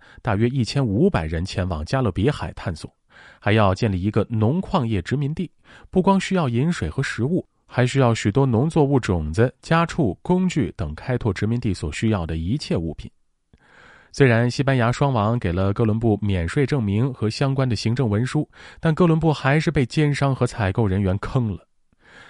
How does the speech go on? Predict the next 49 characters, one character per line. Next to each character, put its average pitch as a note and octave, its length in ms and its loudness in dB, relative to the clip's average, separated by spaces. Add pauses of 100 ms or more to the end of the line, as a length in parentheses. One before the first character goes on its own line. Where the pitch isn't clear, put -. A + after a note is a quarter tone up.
(140)
他 A#2 120 -4
被 G2+ 100 0
宰 F2 280 0
了 F2+ 100 0
一 G#2+ 220 0
大 C3+ 260 -2
笔 D#2 180 -6
钱， E2 320 -6 (320)
结 E3 140 2
果 F#3+ 100 4
买 B2+ 220 0
回 C#3+ 140 -2
来 D3+ 100 0
许 - 180 -6
多 C#3+ 140 0
残 A2 320 -4
次 - 160 -2
品， - 160 -12 (460)
比 A#2+ 80 0
如 B2+ 280 4 (120)
不 G3+ 120 4
合 E3 220 0
格 C#3 220 0
的 E3 100 0
水 F#2+ 180 -2
桶、 - 180 -8 (320)
未 E3+ 200 2
完 C3+ 240 0
全 C3 240 -2
风 C#3+ 180 0
干 C3+ 160 0
的 A2 60 2
鱼 F#2 180 0
竿、 B2 220 -4 (360)
过 D#3 260 4
潮 A#2 320 -2
的 D3+ 80 0
饼 E2+ 200 -2
干 A2 220 -4
等， E2+ 100 -12 (480)
这 A2 140 -2
给 F#2+ 100 0
船 G#2+ 240 0
队 B2 140 4
的 G#2+ 80 2
远 G2 200 2
航 A2 220 -2
探 C3 220 -2
险 E2+ 180 -10